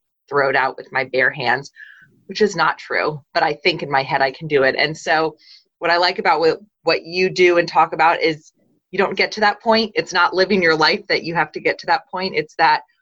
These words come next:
when the hairs stick up on our arms, right, that we notice that and then change our behavior to get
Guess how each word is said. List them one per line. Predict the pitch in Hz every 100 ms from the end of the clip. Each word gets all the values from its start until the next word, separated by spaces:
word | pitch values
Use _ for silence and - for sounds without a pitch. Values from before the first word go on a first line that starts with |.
| _
when | 175
the | 165
hairs | 156 175 180 180
stick | - 160 175
up | 165 -
on | 156
our | 156 151
arms, | - 165 165 156 147
right, | 151 160 170
that | 165
we | 151 156
notice | 160 175 170 -
that | 147 139 143 - -
and | 156 151
then | 147 147 143 143 - _ _ _
change | - 180 165 165
our | 156
behavior | 151 156 202 160 147
to | 143
get | 160 151